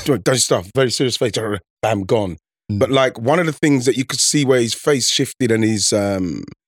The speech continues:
Speaker 1: his whole, his whole demeanor changes when I said to him, "So, Mikel, when you, when you came, you recognized," in one of his first interviews, I said, "In one of your first interviews, you mentioned that you have to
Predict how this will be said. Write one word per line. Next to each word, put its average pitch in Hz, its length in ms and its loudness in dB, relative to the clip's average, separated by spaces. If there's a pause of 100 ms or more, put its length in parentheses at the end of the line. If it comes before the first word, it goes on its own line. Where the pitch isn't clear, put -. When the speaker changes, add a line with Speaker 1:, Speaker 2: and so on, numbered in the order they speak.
(180)
Speaker 1:
his 104 120 -2
whole, 127 280 2 (160)
his 123 140 0
whole 135 160 4
demeanor 120 400 2
changes 110 420 -2
when 120 140 2
I 113 80 2
said 117 280 0
to 110 100 -2
him, 92 140 -2 (520)
"So, 135 80 4
Mikel, 147 260 2
when 170 180 0
you, 175 200 0
when 156 160 2
you 156 80 0
came, 131 340 0
you 143 160 0
recognized," 110 560 0
in 117 60 0
one 127 100 2
of 117 60 -2
his 113 120 -4
first 117 280 -2
interviews, 90 400 -4
I 87 100 -14
said, 85 140 -6
"In 117 120 0
one 147 120 2
of 160 40 0
your 147 60 0
first 131 260 -2
interviews, 90 380 -6 (600)
you 113 100 4
mentioned 120 440 2
that 110 200 0
you 110 160 -2
have 110 480 -6
to 104 160 -2